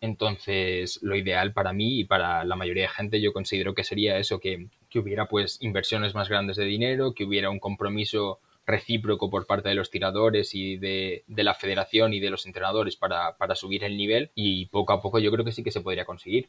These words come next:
Vamos, eh, creo que hay, creo que hay precedentes de otros países en los que, eh, a lo mejor equipos que no tenían, que no tenían buenos resultados, con inversión de mucho, de muchos tipos, pues han conseguido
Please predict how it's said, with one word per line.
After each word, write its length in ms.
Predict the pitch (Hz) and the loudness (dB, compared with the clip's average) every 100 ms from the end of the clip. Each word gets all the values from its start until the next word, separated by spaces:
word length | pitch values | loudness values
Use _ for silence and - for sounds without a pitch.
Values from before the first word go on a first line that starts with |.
| - | -4
Vamos, 340 | - 117 98 - | 0 0 -2 -2
eh, 300 | 98 92 87 | 0 0 0
creo 180 | 92 95 | -2 0
que 100 | 101 | 2
hay, 520 | 101 101 101 98 92 _ _ _ | 2 2 0 -2 -6 _ _ _
creo 180 | 101 104 | -2 0
que 80 | 104 | 0
hay 80 | |
precedentes 600 | 101 104 - 98 110 110 95 | 2 -2 0 0 0 0 -2
de 80 | |
otros 220 | 90 98 - | -2 -4 -2
países 400 | 95 101 127 107 | -2 -2 -4 -4
en 100 | 101 | -4
los 160 | 95 | -4
que, 480 | 92 90 87 80 64 - | -2 0 0 -2 -6 -8
eh, 480 | 95 92 90 85 85 | -6 -4 -4 -6 -6
a 60 | |
lo 80 | 95 | -6
mejor 560 | 92 - 98 98 98 _ _ _ - | -8 -4 -2 -2 -4 _ _ _ -4
equipos 460 | 107 113 110 101 | 2 2 2 -2
que 100 | - | 0
no 160 | 95 98 | -2 -2
tenían, 800 | 101 101 98 98 98 95 92 92 - | -2 0 0 -2 -2 -4 -8 -12 -8
que 80 | |
no 100 | 95 | -6
tenían 460 | 98 104 104 101 98 | -2 -2 0 -2 0
buenos 220 | 95 101 | 0 0
resultados, 720 | 98 - 101 110 120 147 147 - | -2 -4 2 6 6 6 0 -4
con 160 | 98 | -2
inversión 1120 | 92 90 87 - 104 101 101 101 98 98 98 - _ | -2 -2 -2 2 4 4 2 0 -2 -4 -6 -12 _
de 240 | 110 98 95 | -4 -2 0
mucho, 380 | 101 107 101 - | -2 -2 -4 -4
de 180 | 113 98 | -4 -2
muchos 340 | 98 98 101 | -2 -6 -6
tipos, 400 | - 113 143 139 | -2 0 2 0
pues 200 | - 87 | -4 -6
han 140 | 90 90 | -6 -4
conseguido 1000 | 98 - 95 95 101 101 101 95 90 | -4 -2 -2 0 2 2 2 0 -2